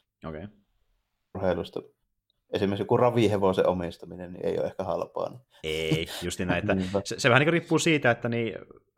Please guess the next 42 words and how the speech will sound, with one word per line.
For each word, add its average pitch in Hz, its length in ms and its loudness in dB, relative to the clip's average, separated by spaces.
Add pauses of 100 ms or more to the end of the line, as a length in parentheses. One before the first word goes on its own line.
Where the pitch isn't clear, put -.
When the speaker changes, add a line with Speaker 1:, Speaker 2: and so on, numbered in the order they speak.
(680)
Speaker 1:
mi-, 131 200 -8
mikä 139 180 2
on 92 60 4
sun 120 160 2
intohimo 107 340 0
ja 104 60 2
mihin 104 100 2
haluat 101 120 -2
käyttää 101 220 -2
rahaa. 92 320 0
Mi-, 104 140 -2 (120)
mikä 127 340 0
tuntuu 120 260 0
sun 101 80 -4
mielestä 110 180 -2
rahankäytön 95 480 -2
arvoiselta? 76 580 -4 (160)
Ei 82 100 -8
sen 92 120 -8
kummempaa. 139 220 2
Speaker 2:
Niinhän 139 180 4
se 180 80 2
vähän 147 300 6
on, 110 160 4
joo. 104 220 0
Ja 101 100 -6
sitten 98 260 -4
niinku, 98 180 -6 (2250)
ja 90 100 0
että - 180 -6 (560)
jos 98 140 -2
mä 117 120 4
kaikki 113 380 2
jemmaisin, 95 500 2
niin 87 80 -6
mitä 87 220 -4
mä 90 120 -6
niillä 87 200 -8
tekisin - 460 -14
sit - 140 -20
loppujen - 340 -18
lopuksi? - 400 -20